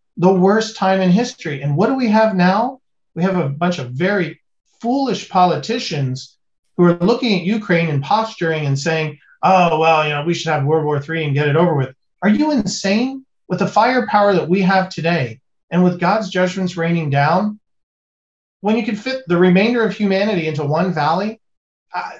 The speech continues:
we're, we're insane. We do not understand what a world war will cost. We, we live too disconnected from what World War Two was like, and can imagine World War Three, but with today's technology.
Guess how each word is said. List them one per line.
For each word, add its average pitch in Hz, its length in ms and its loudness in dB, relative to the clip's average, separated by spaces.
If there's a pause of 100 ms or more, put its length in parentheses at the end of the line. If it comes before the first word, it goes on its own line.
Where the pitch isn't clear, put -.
(240)
we're, 220 420 2
we're 208 220 2
insane. 180 440 -4
We 170 120 -2
do 165 140 -4
not 180 260 2
understand 165 540 -2
what 135 100 0
a 131 40 -2
world 139 340 -2
war 131 200 -4
will 123 220 -10
cost. 117 320 -4
We, 160 160 -4
we 175 120 6
live 208 300 2
too 233 220 -6
disconnected 180 760 -2 (420)
from 156 240 0
what 165 240 2
World 160 260 4
War 143 420 2 (160)
Two 190 200 4
was 131 200 2
like, 113 340 -6 (380)
and 151 160 2
can 175 120 2
imagine 180 520 2
World 175 240 4
War 165 220 4
Three, 160 260 -2
but 139 200 -2
with 135 120 -2
today's 139 400 -2
technology. 131 720 -6